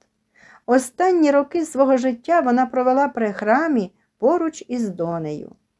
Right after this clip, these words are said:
Двадцять п'ятого липня під час літургій проводиться величання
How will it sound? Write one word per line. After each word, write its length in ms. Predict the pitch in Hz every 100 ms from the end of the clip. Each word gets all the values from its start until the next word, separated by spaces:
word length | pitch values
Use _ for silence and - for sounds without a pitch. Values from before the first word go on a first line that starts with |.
| _ _ _
Двадцять 540 | 185 196 196 196 190
п'ятого 560 | - 196 240 233 190 190
липня 460 | 185 240 269 220 196
під 320 | 196 196 -
час 360 | - 240 254
літургій 600 | 226 208 208 202 185 247 285
проводиться 800 | - 202 190 262 262 262 -
величання 960 | 214 202 190 190 - 208 294 262 208 180